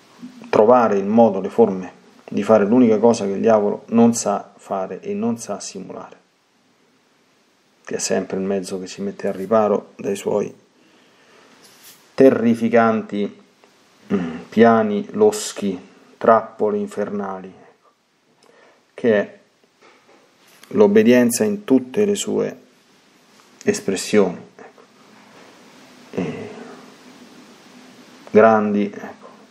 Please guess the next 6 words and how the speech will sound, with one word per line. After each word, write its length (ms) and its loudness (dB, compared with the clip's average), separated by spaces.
e 120 -12
generali, 680 4
più 200 -12
piccole 540 2
e 120 -6
particolari. 680 -6